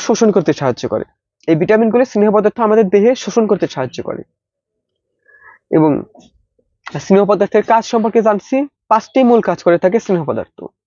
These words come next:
এবং স্নেহ পদার্থের অভাবে কোন রোগগুলি হয় এবং এর প্রতিকার বা আমরা কিভাবে করতে পারি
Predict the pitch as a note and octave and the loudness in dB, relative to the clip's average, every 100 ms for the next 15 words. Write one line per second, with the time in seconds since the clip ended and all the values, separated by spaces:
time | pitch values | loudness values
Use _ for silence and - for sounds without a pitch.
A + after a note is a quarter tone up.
0 | _ _ - - - - - - G3 A#3+ | _ _ -20 -20 -20 -20 -12 0 0 0
1 | - A#3+ C4+ C4+ C4 - C#4 - G3+ A#3 | 2 4 4 2 0 0 -2 0 2 2
2 | F#3+ C3+ - _ _ _ _ - - C4+ | 2 -2 -6 _ _ _ _ -20 -2 0
3 | C#4+ C#4 A#3+ A#3+ A#3 G3+ D3 A#2 - _ | 2 2 2 2 2 2 0 -4 -6 _
4 | _ _ _ _ _ _ _ - G3 A#3 | _ _ _ _ _ _ _ -2 0 2
5 | A3 G#3 - - C4+ C#4 C4+ C4+ C4 C4 | 2 0 -6 -2 -2 0 2 2 4 2
6 | C4+ - G3+ G#3 G#3 A3 A3 A3+ G3 G#3+ | 2 2 -2 -2 -2 -2 0 -2 0 0
7 | A#3+ | 0